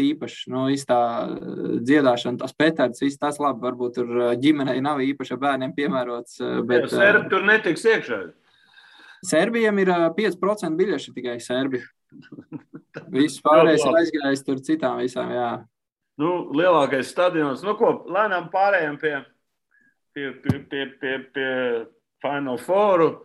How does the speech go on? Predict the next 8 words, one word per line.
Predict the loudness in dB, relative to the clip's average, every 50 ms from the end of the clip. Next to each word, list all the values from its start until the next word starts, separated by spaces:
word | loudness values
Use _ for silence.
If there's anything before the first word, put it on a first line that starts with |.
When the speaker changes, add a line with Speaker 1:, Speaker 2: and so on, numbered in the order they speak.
| _ _ _ _ _ _ _ _ _
Speaker 2:
Tev | -4 -2 -2 0
patīk | 0 -2 -4 -4 -6 -6 -4
tas, | -4 -4 -4 -2 0
eh, | 2 2 2 0 -2 -4 -6 -8 -8 -12 -16 -16 -12
tas | -12 -12 -12 -12 -8 -4
formāts | -2 -2 -2 -2 -6 -8 -10 -16 _ -12
Final | -10 -10 -10 -10 -12 -14
Fours? | -16 -14 -14 -14 -14 -16 -20